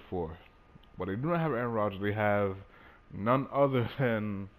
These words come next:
Derek Carr. Funny, isn't it funny how we face the Raiders? I'm like, "Oh,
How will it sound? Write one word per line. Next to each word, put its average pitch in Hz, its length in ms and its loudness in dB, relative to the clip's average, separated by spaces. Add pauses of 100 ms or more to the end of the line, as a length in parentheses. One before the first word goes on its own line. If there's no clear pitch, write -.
(1900)
Derek 92 280 -4
Carr. 95 320 -8 (760)
Funny, 110 340 -8 (140)
isn't 113 160 -8
it 110 160 -8
funny 110 220 -8
how 90 120 -4
we 95 100 -8
face 104 240 -8
the 95 80 -10
Raiders? 95 380 -4 (560)
I'm 92 100 -10
like, 90 160 -8
"Oh, 107 320 -2